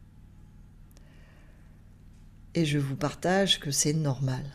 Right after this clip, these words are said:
selon les lois de la manifestation, de cette roue, hein, que l'on nomme, oui, euh, Paul me demandait, est-ce que je parle de, de cette roue du Dharma Chakra dans le bouddhisme ?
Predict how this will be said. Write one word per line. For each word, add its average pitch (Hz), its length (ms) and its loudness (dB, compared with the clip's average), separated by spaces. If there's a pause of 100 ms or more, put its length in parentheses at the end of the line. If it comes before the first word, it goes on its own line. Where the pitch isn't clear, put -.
(1120)
selon 208 500 2
les 160 180 6
lois 202 360 6
de 170 260 4
la 185 260 6
manifestation, 151 960 0
de 156 140 4
cette 170 380 6
roue, 220 460 6 (1600)
hein, 185 200 -4
que - 120 -4
l'on 139 220 2
nomme, 185 320 6
oui, 180 280 2 (460)
euh, 143 160 0
Paul 185 340 6
me 147 140 2
demandait, 143 480 4
est-ce 180 160 2
que 160 120 -2
je 147 120 0
parle 175 380 2
de, 151 240 0 (400)
de 151 280 0
cette 151 300 0
roue 214 300 -2 (400)
du 151 180 -4
Dharma 185 420 6
Chakra 185 580 2
dans 160 180 2
le 156 100 2
bouddhisme ? 143 720 0